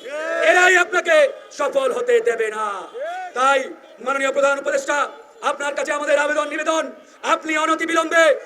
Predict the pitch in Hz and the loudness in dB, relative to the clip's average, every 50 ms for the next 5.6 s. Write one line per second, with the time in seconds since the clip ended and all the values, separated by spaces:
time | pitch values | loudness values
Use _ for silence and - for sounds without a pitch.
0 | - - - - - 311 311 320 330 330 320 320 320 311 311 311 311 330 311 311 | -18 -20 -18 -2 0 0 0 0 -2 -2 0 0 2 2 0 -2 0 -4 -2 -2
1 | 294 277 311 302 294 - - 285 294 285 294 285 285 285 262 233 - - - - | -2 0 0 -2 -2 0 0 0 0 0 0 2 2 2 2 2 -2 -6 -14 -8
2 | - 294 294 294 269 - 285 277 277 262 247 254 254 269 269 262 269 269 269 247 | -4 -2 -2 -2 -4 -2 0 0 2 2 0 0 -2 -2 -2 0 0 0 0 -2
3 | - - - - - - - 311 330 349 359 359 349 339 330 320 - 320 311 - | -2 -6 -16 -20 -20 -6 0 0 2 2 2 2 2 0 0 -2 -2 -8 -4 -2
4 | 269 294 277 247 285 277 269 254 - - - - - 254 262 254 - 262 240 - | -2 -2 -2 0 2 2 2 2 -2 -6 -14 -4 0 0 0 2 0 -4 -4 -4
5 | 240 233 226 - 233 240 - 214 220 220 202 202 | -2 -2 -2 -4 -6 -10 -8 -8 -8 -8 -6 -4